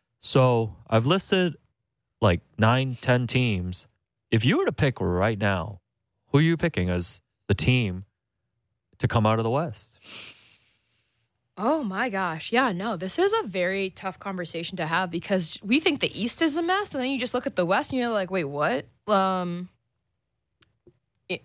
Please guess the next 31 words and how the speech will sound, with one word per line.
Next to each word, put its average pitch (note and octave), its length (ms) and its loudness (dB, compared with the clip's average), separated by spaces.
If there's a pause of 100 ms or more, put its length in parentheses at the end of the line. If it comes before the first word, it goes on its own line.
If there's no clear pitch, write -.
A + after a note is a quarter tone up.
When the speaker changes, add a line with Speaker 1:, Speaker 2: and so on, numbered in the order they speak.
(100)
Speaker 2:
listen, G#3+ 260 0
the F3 60 0
Pelicans, C#4 800 -2
watching G#3+ 500 0
Zion F#3 400 0
Williams, F#3 600 -6
like, D#3 340 -4 (340)
up E3+ 200 0
close, F3+ 560 -4 (340)
you B3 60 2
know, A#3+ 80 6
it's A#3+ 80 -2
one D#4+ 100 2
thing D#4+ 100 -2
to C4 60 -6
see A3+ 120 -4
him F#3+ 100 0
on E3+ 100 -2
T F3 160 -4
V. E3+ 100 -4
Yeah, F3+ 220 0
he E3+ 100 -4
looks E3+ 180 -8
like F#3+ 60 -8
a D#3 40 -12
big E3+ 160 0
guy. F3+ 140 2
He A#3+ 280 0
is D#3+ 160 -2
huge. F3+ 500 -8 (280)
Like, F3+ 260 2